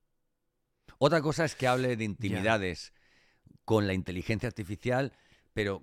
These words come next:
Speaker 1: con, con, con un interés, ¿no? Oye, yo te cuento esto y,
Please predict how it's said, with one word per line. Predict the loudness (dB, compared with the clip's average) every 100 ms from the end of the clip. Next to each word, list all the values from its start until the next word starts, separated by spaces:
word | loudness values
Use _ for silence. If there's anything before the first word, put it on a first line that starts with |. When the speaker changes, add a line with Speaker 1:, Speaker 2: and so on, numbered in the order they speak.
| -6
Speaker 1:
con, | 0 0 0 -2 -2 -4 -8 -12 -14
con, | -4 -2 0 0 0 0 -4 -6
con | 0 2
un | 4
interés, | 4 0 -4 -10 -16
¿no? | -12 -12 -10
Oye, | -8 -4
yo | -4
te | -2
cuento | -2 -4 -2
esto | -4 -4 -8 -6
y, | -8